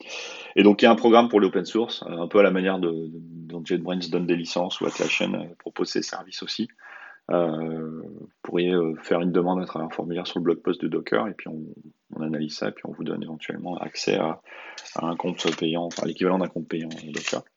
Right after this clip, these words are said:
Donc, la limitation dont je viens de parler, elle est, elle est, euh, possible, enfin, elle est appliquée que sur les comptes gratuits, hein. Si vous êtes un compte payant, euh, c'est, euh, c'est, vous avez aucune limite du tout. Euh, et le compte payant, c'est cinq dollars par mois, donc c'est pas non plus, euh,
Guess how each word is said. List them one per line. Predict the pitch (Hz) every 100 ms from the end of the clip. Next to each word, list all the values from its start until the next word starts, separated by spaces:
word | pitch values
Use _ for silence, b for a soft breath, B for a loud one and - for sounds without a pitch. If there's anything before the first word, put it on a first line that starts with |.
| B B B B B -
Donc, | 101
la | 110
limitation | 113 123 131 113 127 127
dont | 113 110
je |
viens | 110
de | 104
parler, | 107 113
elle | 110 90
est, | 82 -
elle | 92
est, | 92 90 95 - _ _ - - _ -
euh, | - -
possible, | 98 - 104 98
enfin, | - 80 78
elle | 78
est | 85 87 -
appliquée | 92 - 98 104
que | - 117
sur | 110
les | 92
comptes | - 95
gratuits, | 90 87 - 156
hein. | 131
Si | - 90
vous | 87
êtes | -
un | 92
compte | 90 82
payant, | 85 87 110 117
euh, | 85 82
c'est, | - 87 98
euh, | 90 78 78 80
c'est, | - -
vous | 78
avez | 80
aucune | 82 - 95
limite | 92 101 -
du | 90
tout. | - - B B B B B B -
Euh, | 85 82 82 82
et |
le | 82
compte | 92 87
payant, | 87 101
c'est | 87
cinq | - 92
dollars | 90 87
par | - 87
mois, | 80 82
donc | 76
c'est | -
pas | - 78
non | 76
plus, | 90 90
euh, | 85